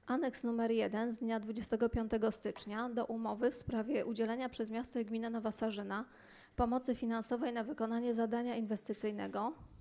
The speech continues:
pod nazwą Rozbudowa odcinka drogi powiatowej nr dwanaście czterdzieści trzy R Jelna Maleniska w miejscowości Jelna, kwota dziewięćdziesiąt dziewięć tysięcy złotych.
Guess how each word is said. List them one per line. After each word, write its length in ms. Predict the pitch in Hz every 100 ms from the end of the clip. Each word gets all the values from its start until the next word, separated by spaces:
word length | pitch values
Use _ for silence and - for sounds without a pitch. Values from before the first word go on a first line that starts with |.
| -
pod 140 | - 214
nazwą 540 | 220 233 226 233 226
Rozbudowa 600 | 240 233 202 247 240 247
odcinka 380 | 233 - 233 240
drogi 260 | 226 233 233
powiatowej 560 | 254 226 214 220 226
nr 180 | 220 220
dwanaście 460 | 220 220 226 226 214
czterdzieści 540 | - 220 220 233 -
trzy 240 | - - -
R 220 | 226 269 - - - -
Jelna 380 | 226 233 233 233
Maleniska 640 | 226 214 220 214 - 269
w 60 | 240
miejscowości 640 | 240 220 214 208 - -
Jelna, 380 | 233 196 214 220 320 - - -
kwota 280 | 247 240
dziewięćdziesiąt 540 | 240 226 214 220 220 214
dziewięć 260 | 220 214
tysięcy 420 | - 208 208 208 208
złotych. 520 | 220 185 - -